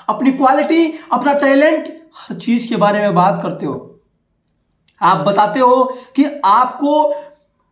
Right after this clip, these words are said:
अपनी company में मुझे क्यों रखना चाहिए, मैं आपकी company के लिए क्या कर सकता हूं,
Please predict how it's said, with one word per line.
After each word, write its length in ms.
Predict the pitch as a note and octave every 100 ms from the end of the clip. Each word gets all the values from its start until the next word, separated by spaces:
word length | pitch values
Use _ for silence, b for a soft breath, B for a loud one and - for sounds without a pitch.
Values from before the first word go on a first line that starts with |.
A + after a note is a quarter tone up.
| _ _ _ _ -
अपनी 260 | A3+ D#4+
company 380 | C#4+ C#4+ D4+ D4+
में 100 | D#4+
मुझे 260 | C#4 C#4 D#4
क्यों 300 | - D4+ E4
रखना 200 | D4+ D#4
चाहिए, 460 | D4 C4 A3+ - - - _ _ _ _ _ G#3
मैं 240 | A#3 D#4+
आपकी 220 | D#4 D#4
company 340 | C#4+ C4+ C#4+ D4+
के 80 | D#4
लिए 80 |
क्या 260 | - - D4+
कर 140 | D4+ C#4+
सकता 300 | C#4+ - C#4
हूं, 520 | B3+ G3+ - -